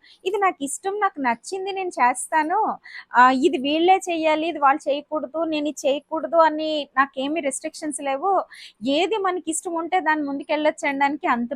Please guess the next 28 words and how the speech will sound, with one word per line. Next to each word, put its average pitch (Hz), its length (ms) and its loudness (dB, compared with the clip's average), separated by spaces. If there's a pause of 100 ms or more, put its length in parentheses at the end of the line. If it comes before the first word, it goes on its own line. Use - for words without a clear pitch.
పెద్ద 240 200 -6
వాళ్ళు 233 320 0
వాళ్ళు 330 280 -2
చేయ-, 233 260 -2
అంటే 240 200 -4
నేను 294 320 -2
వాళ్ళతో 220 480 2
పోల్చుకునే 294 500 -2
అంత 285 240 -2
పెద్దదాన్ని 269 480 -2
కాదు, 220 400 -4
కానీ 302 380 -2 (880)
నాకు 294 380 4
ఇష్టమైన 392 540 -2
పనిని 359 360 0
నేను 339 340 -2
చేయడానికి 330 440 2
పర్మిషన్స్ 339 640 0
డాక్టర్ 277 300 4
గారి 320 160 2
దగ్గర 302 200 0
నుంచి 330 260 -8
తీసుకురావడానికి 285 640 -2
వాళ్ళని 269 320 -2
తీసుకొచ్చి 277 460 -10
వాడేసుకున్నాను. 277 720 2
అది 285 140 0
మీకు 302 180 -4